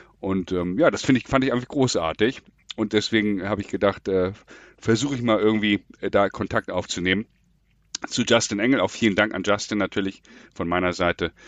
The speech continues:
äh, für die, für die tolle Sprachnachricht. Ähm, du hast ja dann, äh,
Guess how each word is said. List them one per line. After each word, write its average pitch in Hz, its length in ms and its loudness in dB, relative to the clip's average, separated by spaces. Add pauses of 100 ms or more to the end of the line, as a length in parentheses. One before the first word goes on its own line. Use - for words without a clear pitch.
(240)
äh, - 140 -2
für 107 180 0
die, 95 220 0
für - 160 -8
die 95 100 -4
tolle 95 480 0
Sprachnachricht. 85 920 -2 (580)
Ähm, 110 400 4 (600)
du 120 180 0
hast - 380 -2
ja 127 240 6
dann, 120 280 0
äh, - 140 -10